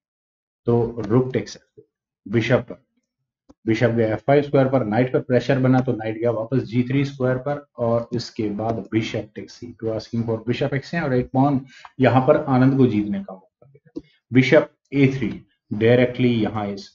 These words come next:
रुक पर attack बना, लेकिन यहाँ आनंद ने पहले किया bishop takes V three, bishop takes एफ़ एट, that's okay,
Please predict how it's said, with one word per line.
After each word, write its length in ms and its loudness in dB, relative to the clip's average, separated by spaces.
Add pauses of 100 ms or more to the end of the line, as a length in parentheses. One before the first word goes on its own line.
(200)
रुक 300 -6
पर 140 -8
attack 380 -16
बना, 340 -14
लेकिन 420 -2
यहाँ 340 -6
आनंद 300 2
ने 100 2
पहले 320 0
किया 260 -2
bishop 400 -4
takes 180 -6 (260)
V 200 4
three, 260 0
bishop 440 0
takes 180 -4
एफ़ 220 -2
एट, 180 -2
that's 260 -2
okay, 260 -4